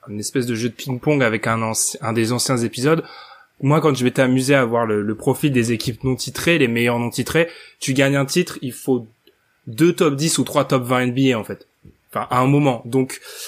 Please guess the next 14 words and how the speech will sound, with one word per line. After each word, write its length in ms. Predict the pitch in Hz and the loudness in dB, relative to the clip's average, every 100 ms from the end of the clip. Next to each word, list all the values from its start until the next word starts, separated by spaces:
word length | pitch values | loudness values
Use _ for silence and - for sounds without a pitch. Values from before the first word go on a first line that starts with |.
| - _ _ _ _ _ _ _ | -16 _ _ _ _ _ _ _
je, 340 | 127 117 127 139 | -10 -8 -4 -2
j'entends, 460 | 139 170 170 202 | 2 2 4 2
mais 140 | 202 160 | 4 2
je 180 | 123 131 | 0 2
me 140 | 139 | 2
dis 160 | 135 165 | 2 0
qu'en 160 | 147 | 0
fait, 200 | 123 143 | 0 -2
souvent, 440 | - - 151 147 160 | -2 -2 0 0 -2
celui 340 | - 143 131 | 0 0 0
qui 140 | 131 | -2
prend 220 | 135 - 143 | -6 -2 2
le 100 | 139 | 4
rôle, 340 | 131 147 143 | 4 4 2